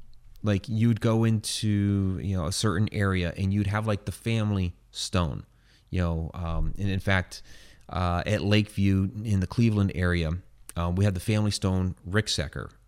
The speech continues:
right? And then everybody else is buried around it. Um, fortunately, mine, on that particular family plot, they all have names. But on other ones, as you walk around, you'll see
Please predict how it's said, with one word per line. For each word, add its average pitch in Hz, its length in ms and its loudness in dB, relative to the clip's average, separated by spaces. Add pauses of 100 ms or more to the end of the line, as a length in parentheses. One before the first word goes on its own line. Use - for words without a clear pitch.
(120)
right? 85 240 -4 (260)
And 98 100 0
then 92 220 0 (160)
everybody 127 480 2
else 98 340 -2
is 95 120 -2
buried 98 380 0
around 90 400 0
it. - 220 -10 (400)
Um, 85 480 0 (340)
fortunately, 127 520 4
mine, 101 640 2
on 95 120 -4
that 98 220 -2 (140)
particular 95 360 -2
family 87 280 -2
plot, 87 280 -2
they 98 100 0
all 90 140 2
have 92 200 0
names. 87 360 0
But 92 120 0
on 87 200 0
other 151 240 2
ones, 92 340 4
as 90 100 0
you 95 100 2
walk 92 280 2
around, 98 420 4
you'll 98 120 4
see 92 300 0